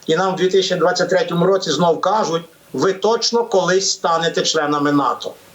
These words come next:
Ну, вибачте, коли за тридцять два роки таким слимаковим, е, кроком ми зближуємося з нато, чи нато зближується з нами, то для мене це дещо означає.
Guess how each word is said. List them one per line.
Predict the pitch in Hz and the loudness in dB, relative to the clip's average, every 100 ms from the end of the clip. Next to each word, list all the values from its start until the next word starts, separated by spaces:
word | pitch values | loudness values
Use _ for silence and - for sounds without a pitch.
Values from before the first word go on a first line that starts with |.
| - - - | -20 -18 -4
Ну, | 143 | 0
вибачте, | 151 190 160 - - - - - - | 2 0 0 -4 -8 -10 -10 -20 -2
коли | 160 165 | 0 2
за | 156 | 0
тридцять | 165 185 185 170 | 0 0 0 0
два | 165 | 2
роки | 170 170 147 135 151 - - - | 2 2 0 -2 -2 -4 -20 -8
таким | 170 160 202 180 | -6 -2 -2 0
слимаковим, | - 190 190 185 190 220 214 208 196 196 - - - | 0 2 2 2 2 2 2 0 -2 -4 -18 -20 -4
е, | 165 160 | 0 0
кроком | 196 208 185 151 143 | 2 0 2 -2 -2
ми | 190 | -2
зближуємося | 165 135 180 190 180 156 151 151 139 | -2 0 2 2 0 -2 0 0 0
з | |
нато, | 170 247 277 165 | 0 0 0 -2
чи | - 165 | 0 0
нато | 165 165 | 0 -2
зближується | 151 156 147 147 - 143 | 0 0 2 0 0 -2
з | |
нами, | 143 120 117 170 | 0 -2 0 -2
то | 160 | -2
для | 151 156 | -2 0
мене | 170 220 240 | 0 2 2
це | 185 | 0
дещо | 151 143 - 147 | 0 0 2 0
означає. | 139 147 147 113 | 0 0 0 -2